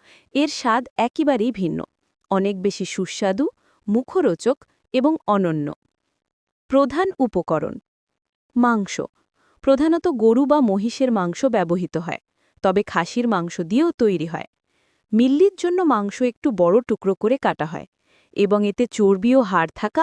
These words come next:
আবশ্যক। চালের গুঁড়ো। এটি মিল্লির একটি অতি গুরুত্বপূর্ণ উপকরণ। চালের গুঁড়ো ঝোলকে ঘন করে এবং এর স্বাদে এক বিশেষ মাত্রা যোগ করে। মশলা: পেঁয়াজ, রসুন, আদা,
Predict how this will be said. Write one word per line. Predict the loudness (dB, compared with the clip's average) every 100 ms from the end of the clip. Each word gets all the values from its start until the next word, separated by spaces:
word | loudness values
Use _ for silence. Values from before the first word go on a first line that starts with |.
| 0
আবশ্যক। | 0 0 -4 -8 -12 _ _ _ _ _ _ _ _ _ -2
চালের | 2 2 2 -2
গুঁড়ো। | -2 -2 -2 -6 _ _ _ _ -2
এটি | 0 4 4
মিল্লির | 4 4 2 0
একটি | -4 -6 0
অতি | 0 2 -2
গুরুত্বপূর্ণ | 0 0 0 -2 0 0 2 2
উপকরণ। | 0 0 0 -2 -6 _ _ _ _ _
চালের | -2 0 2 0
গুঁড়ো | 0 2 2 0 _ -10
ঝোলকে | 0 2 2 -2 -4
ঘন | -2 -2 0
করে | 0 0 0 -6 _ -2
এবং | 2 2 0
এর | -2
স্বাদে | -2 0 2 2
এক | 0 -4
বিশেষ | -6 -4 -6 -2
মাত্রা | -4 -2 -2 -2
যোগ | -2 -4 -4
করে। | -6 -8 _ _ _ _ _ _ _
মশলা: | 0 0 0 -6 -10 -12 _ _ _ _ _ 2
পেঁয়াজ, | 4 6 4 2 0
রসুন, | 0 0 -4 -4 -4 -4 -2
আদা, | 0 0